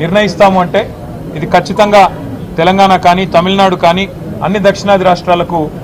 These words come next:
అన్యాయం జరుగుతుంది, దీనివల్ల మన ప్రాతినిధ్యం తగ్గుతుంది అనే బాధ, ఆవేదన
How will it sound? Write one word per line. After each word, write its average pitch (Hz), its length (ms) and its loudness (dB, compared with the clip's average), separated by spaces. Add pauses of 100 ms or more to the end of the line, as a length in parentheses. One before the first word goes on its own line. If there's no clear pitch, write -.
(340)
అన్యాయం 208 400 2
జరుగుతుంది, 175 440 0 (460)
దీనివల్ల 175 400 2
మన 165 80 2 (100)
ప్రాతినిధ్యం 185 560 2
తగ్గుతుంది 160 460 -4
అనే 160 160 -2 (680)
బాధ, 170 200 6 (400)
ఆవేదన 175 300 0